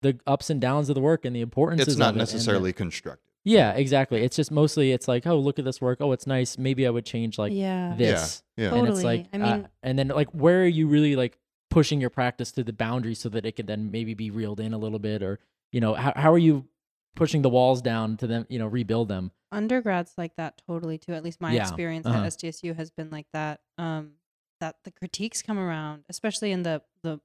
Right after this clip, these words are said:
Speaker 3: more intro classes, and everybody's just silent, or it's just like, "I love that. I love this." And there's value in that, yes, because it's important for people to be building confidence
Speaker 1: Yeah.
Speaker 2: Affirmation
Speaker 3: at that
Speaker 2: is
Speaker 3: stage.
Speaker 2: good. It's just constructive,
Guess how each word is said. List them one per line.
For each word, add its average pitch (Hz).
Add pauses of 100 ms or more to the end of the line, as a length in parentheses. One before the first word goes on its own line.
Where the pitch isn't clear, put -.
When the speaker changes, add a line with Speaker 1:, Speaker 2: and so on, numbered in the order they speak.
(100)
Speaker 3:
more 156
intro 160
classes, 143 (420)
and 165
everybody's 202
just 175
silent, 151 (320)
or 175
it's 165
just -
like, 165
"I 160
love 156
that. 151
I 175
love 156
this." - (180)
And 226
there's 240
value 269
in 247
that, 220
yes, 165
because 165
it's 160
important 160 (100)
for 165
people 156
to 156
be 160
building 151
confidence 180
Speaker 1:
Yeah. 202
Speaker 2:
Affirmation 214
Speaker 3:
at 226
that 110
Speaker 2:
is 90
Speaker 3:
stage. 220
Speaker 2:
good. 90 (180)
It's -
just - (100)
constructive, 135